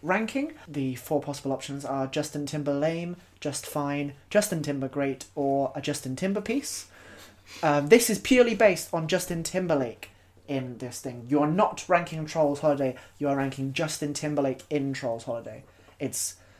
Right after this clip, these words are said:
whatever you take that to mean. I personally, I think of it as, like, um, would this have been a good time for him?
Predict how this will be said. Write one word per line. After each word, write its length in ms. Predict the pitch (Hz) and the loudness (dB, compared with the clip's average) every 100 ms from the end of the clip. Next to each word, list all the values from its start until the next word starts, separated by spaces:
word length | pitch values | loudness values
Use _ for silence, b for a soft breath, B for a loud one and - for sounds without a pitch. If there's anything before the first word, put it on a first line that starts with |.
| b _ | b _
whatever 340 | 131 143 175 | -2 2 2
you 220 | 170 170 165 | 0 -2 -4
take 300 | 170 165 - | -6 -6 -2
that 180 | 147 | -4
to 100 | - | -4
mean. 360 | 147 156 170 170 | -6 -6 -8 -6
I 160 | 175 190 | 0 0
personally, 600 | 190 190 190 190 190 190 - | 2 2 2 0 -2 -2 -2
I 100 | 160 | -2
think 260 | 156 160 156 | -2 -4 -2
of 120 | 151 | 0
it 120 | 151 | 0
as, 220 | 143 135 | 0 -2
like, 200 | 127 123 - b b b b b - - | -4 -6 -10 b b b b b -20 -10
um, 480 | 143 131 127 123 131 - - b b - | -2 0 0 0 -6 -12 -20 b b -8
would 180 | 139 139 | -4 -2
this 180 | 139 - | -2 -4
have 80 | 135 | -4
been 120 | 123 | -6
a 60 | |
good 180 | 123 123 | -6 -8
time 300 | - 135 139 | -8 -8 -6
for 140 | 135 131 | -6 -8
him? 420 | 135 127 127 | -6 -4 -4